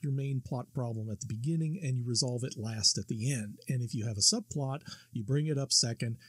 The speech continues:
and you resolve it second at the end. Well, they flipped it this time, and to no good big purpose, because it turns out the novel that she's talking about that was being held up at the publisher, and she didn't know why,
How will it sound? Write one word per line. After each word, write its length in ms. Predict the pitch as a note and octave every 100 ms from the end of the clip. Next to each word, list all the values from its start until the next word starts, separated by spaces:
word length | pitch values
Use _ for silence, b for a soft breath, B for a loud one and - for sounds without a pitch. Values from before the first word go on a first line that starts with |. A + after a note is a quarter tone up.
| B
and 120 | C#3
you 80 | C#3+
resolve 440 | E3+ E3 A#3+ F#3+
it 100 | B2
second 380 | - A2 G#2 G#2+
at 100 | C3
the 180 | - C#3
end. 280 | - D#3 - B B B
Well, 180 | C3+ B2+
they 140 | C3
flipped 400 | C3 - F#3+ -
it 140 | C3 B2+
this 240 | C3 -
time, 340 | B2 B2 F#3+ - - D3+
and 160 | C#3+
to 80 | C#3+
no 160 | C#3 C#3+
good 320 | C3+ C3 B2+
big 200 | A2 -
purpose, 420 | - B2+ - -
because 280 | - - A#2
it 120 | B2
turns 280 | - G3+ F#3
out 280 | B2+ A#2 A#2+
the 100 | G#2+
novel 380 | A2 D#3 F#3 F#3
that 180 | E3 -
she's 240 | C#3+ -
talking 460 | - A2+ A2+ A2 A2
about 320 | G#2 G2+ -
that 120 | -
was 140 | G#2
being 340 | - C#3+ F#3 F3
held 380 | D3 C3 C3 A#2
up 140 | -
at 100 | G#2+
the 80 | -
publisher, 480 | - G#2+ A2+ - A#2+
and 160 | B2
she 100 | D3+
didn't 320 | C#3 G3+ F#3+
know 220 | C3 A#2 G2
why, 460 | G#2+ C3+ A2 D3